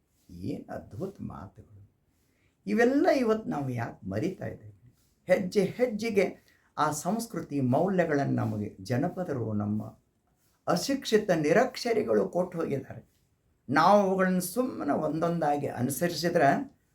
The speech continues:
ನಮ್ಮ ಬದುಕು ನೆಮ್ಮದಿಯಿಂದ ಕೂಡ್ಕೊಳ್ತದೆ. ಆದ್ರೆ ನಾವು ಅದನ್ನು ಮರಿತಾ ಇದ್ದೇವೆ.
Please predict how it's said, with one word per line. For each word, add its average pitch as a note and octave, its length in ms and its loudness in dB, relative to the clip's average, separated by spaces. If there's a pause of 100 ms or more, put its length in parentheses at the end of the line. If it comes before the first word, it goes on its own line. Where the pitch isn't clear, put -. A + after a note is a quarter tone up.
(180)
ನಮ್ಮ A2 280 2
ಬದುಕು G#3 760 2 (340)
ನೆಮ್ಮದಿಯಿಂದ C3+ 560 -2
ಕೂಡ್ಕೊಳ್ತದೆ. A2+ 840 -8 (180)
ಆದ್ರೆ G#3 500 4 (260)
ನಾವು F#3 220 4
ಅದನ್ನು G#3+ 200 2
ಮರಿತಾ G#3+ 400 4
ಇದ್ದೇವೆ. B2+ 680 2